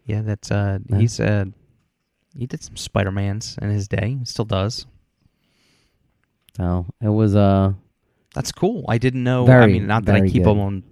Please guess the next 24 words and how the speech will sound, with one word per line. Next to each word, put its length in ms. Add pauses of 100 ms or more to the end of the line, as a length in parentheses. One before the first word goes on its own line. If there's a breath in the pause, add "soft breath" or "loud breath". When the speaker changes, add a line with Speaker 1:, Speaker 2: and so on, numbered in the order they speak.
(100)
Speaker 1:
but 100
with 200
Max 240
Landis' 420
work, 300
but 100
I 60
didn't 280
know 380 (560)
he 160
was 120
doing 200
anything 320
like 160
that. 160
That's, 240 (160)
that's 200 (160)
kinda 200
neat. 220 (960)
I 120
would 160
Speaker 2:
Yeah, 260 (120)
it 240
very, 840